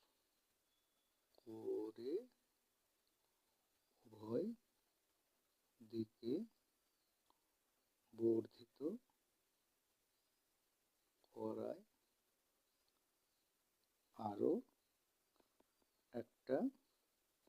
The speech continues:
সরল রেখা পাওয়া গেল। এটি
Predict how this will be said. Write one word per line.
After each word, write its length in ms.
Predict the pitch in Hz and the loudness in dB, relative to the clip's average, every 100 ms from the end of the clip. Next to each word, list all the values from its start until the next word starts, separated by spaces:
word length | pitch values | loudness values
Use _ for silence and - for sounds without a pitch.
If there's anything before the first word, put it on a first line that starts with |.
| _ _ _ _ _ _ _ _ - - | _ _ _ _ _ _ _ _ -20 -20
সরল 760 | - 117 113 113 117 120 151 190 _ _ - - _ _ _ _ _ _ _ _ _ _ - 110 | -16 -8 -4 -4 -4 -2 0 -2 _ _ -20 -20 _ _ _ _ _ _ _ _ _ _ -6 4
রেখা 400 | 113 - - 151 277 - _ _ _ _ _ _ _ _ - _ _ _ _ _ _ _ _ _ - | 4 2 -4 -2 -2 -4 _ _ _ _ _ _ _ _ -20 _ _ _ _ _ _ _ _ _ 2
পাওয়া 340 | 123 113 113 135 233 _ _ _ _ _ _ _ _ _ _ _ _ _ _ _ _ _ - | 8 8 8 2 -2 _ _ _ _ _ _ _ _ _ _ _ _ _ _ _ _ _ 2
গেল। 220 | 135 117 - - _ _ _ _ _ _ _ _ _ _ - _ _ _ _ _ _ _ _ _ _ _ _ - | 6 6 2 -6 _ _ _ _ _ _ _ _ _ _ -20 _ _ _ _ _ _ _ _ _ _ _ _ 0
এটি 280 | 123 - - | 0 -2 -8